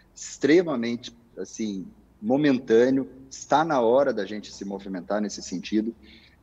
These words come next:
É, a gente vê aí o agronegócio hoje alimentando um bilhão de pessoas no mundo, com capacidade pra alimentar três bilhões de pessoas no mundo. Se a gente replicar, ah, os procedimentos, a eficiência dos vinte e cinco maiores produtores do Brasil.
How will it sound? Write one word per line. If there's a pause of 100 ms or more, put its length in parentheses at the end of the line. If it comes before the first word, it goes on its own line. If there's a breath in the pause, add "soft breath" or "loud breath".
É, (160)
a
gente
vê
aí
o
agronegócio (440 soft breath)
hoje
alimentando
um
bilhão
de
pessoas
no
mundo,
com
capacidade
pra
alimentar
três
bilhões
de
pessoas
no
mundo. (580 soft breath)
Se
a
gente
replicar, (100)
ah,
os
procedimentos,
a
eficiência
dos
vinte
e
cinco
maiores
produtores
do
Brasil.